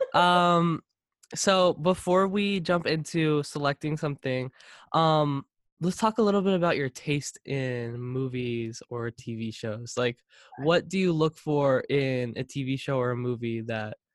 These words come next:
Speaker 1: you know, makes it good to you? Or, or what, what's, like, something, like, a common denominator that you think, like
Speaker 2: I feel like the storyline, storylines get, um,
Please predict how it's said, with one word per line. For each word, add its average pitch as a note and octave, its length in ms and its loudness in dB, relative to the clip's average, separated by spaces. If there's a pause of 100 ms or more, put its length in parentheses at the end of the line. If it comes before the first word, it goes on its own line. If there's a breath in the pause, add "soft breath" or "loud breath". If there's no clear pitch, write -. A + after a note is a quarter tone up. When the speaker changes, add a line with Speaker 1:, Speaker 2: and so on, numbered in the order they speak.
(320)
Speaker 1:
you C3+ 120 -4
know, A#2 400 -2
makes B2+ 320 -4
it A#2 120 -6
good A#2+ 240 -2
to - 120 -12
you? A#2 400 -12
Or, A2+ 460 -4 (240)
or B2 160 -2
what, C#3 300 0
what's, D3+ 200 -4
like, E3+ 140 0
something, D3+ 320 -4
like, B2+ 160 -6
a B2+ 60 -6
common C3 400 -4
denominator A#2 760 -6
that A2 180 -16
you B2 140 -14
think, A#2 180 -12 (100)
like A2+ 200 -14 (1400)
Speaker 2:
I B3 300 -6
feel D4+ 320 -10
like B3 540 -6 (920)
the G#3+ 80 -12
storyline, B3 1120 -6
storylines D#4 540 -6
get, G3 300 -4
um, E3+ 380 -8